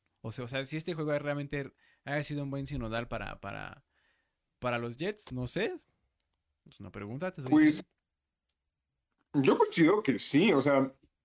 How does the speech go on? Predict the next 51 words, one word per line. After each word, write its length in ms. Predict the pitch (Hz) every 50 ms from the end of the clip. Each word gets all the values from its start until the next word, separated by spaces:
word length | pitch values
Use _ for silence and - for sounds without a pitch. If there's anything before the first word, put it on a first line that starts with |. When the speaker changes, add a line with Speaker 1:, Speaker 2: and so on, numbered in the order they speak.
| _
Speaker 2:
igual 320 | 147 147 143 175 208 247 269
y 60 | 240
sí 300 | - - - - 175 190
no 160 | 196 190 190
es 80 | 180 180
la 80 | 185
mejor 280 | 185 139 - - 143 147
versión 360 | 170 143 117 - 143 147 160
de, 160 | 156 139 120
de 400 | 117 - - - 117 110 107 107
Green 300 | 101 110 123 139 135 120
Bay, 260 | 110 110 127 170 - - - _ _ _ _ _ _ _ _ _ _ _
pero 180 | - 131 135 151
aún 120 | 165 175 175
así 160 | 156 - 156
estás 220 | 151 151 160 143
hablando 320 | 147 139 131 135 139 143 135
de, 160 | 113 104 104
pues, 200 | - - 123 131
es 100 | 139 139
Aaron 220 | 131 123 113 107 107
Rodgers, 640 | 120 135 143 143 139 135 131 135 135 131 - - _ _ - -
aún 200 | 117 127 143 143
es-, 120 | 143 - -
aún 300 | - - 120 123 139 143 139
así 140 | 139 143 131
estás 180 | 131 135 131
hablando 400 | 123 113 120 120 123 127 127 120
de, 340 | 107 104 101 101 95 98 - _ _ _ _ _ _ _ -
eh, 180 | 107 107 - -
una 200 | 147 151 175 165
defensiva 460 | 139 127 120 117 113 147 160 165 156
que 140 | - 131 101
por 320 | - - 123 113 110 107 120
nombre 340 | 135 156 185 202 240 - 403 370 381 - - -
tiene 280 | 151 151 151 147 151 143
suficiente 460 | - 117 120 - - 131 135 151 165
como 160 | 165 127 104
para 160 | 113 104 104
competir 340 | - 107 98 101 - 127 120
con 140 | 123 110 101
cualquiera, 400 | 98 92 98 - 147 160 151 117
o 40 | -
sea, 160 | - 110 104
en 160 | 104 107 110 107
tema 200 | 123 123 135 123
de 120 | 110 104
corner, 400 | - 127 135 139 143 143 135 127
um, 460 | 123 113 104 104 104 104 104 117 127 117
Jaire 240 | 120 117 123 127 120
Alexander, 680 | 110 104 - - - 135 143 151 147 139 135 131 131